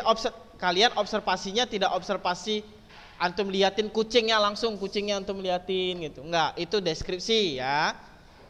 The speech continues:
Nah, observasi yang antum lakukan ketika, eh, mengerjakan praktik ini adalah dengan cara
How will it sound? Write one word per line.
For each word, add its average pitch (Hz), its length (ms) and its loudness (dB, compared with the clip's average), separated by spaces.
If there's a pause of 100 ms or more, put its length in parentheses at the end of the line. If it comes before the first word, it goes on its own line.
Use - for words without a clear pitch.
(160)
Nah, 175 560 0
observasi 208 640 0
yang 254 160 4
antum 214 320 -4
lakukan 220 640 -2
ketika, 202 800 0 (480)
eh, 170 400 2
mengerjakan 190 640 0
praktik 190 400 -2
ini 175 320 -4
adalah 165 480 0
dengan 160 320 -8
cara 165 560 2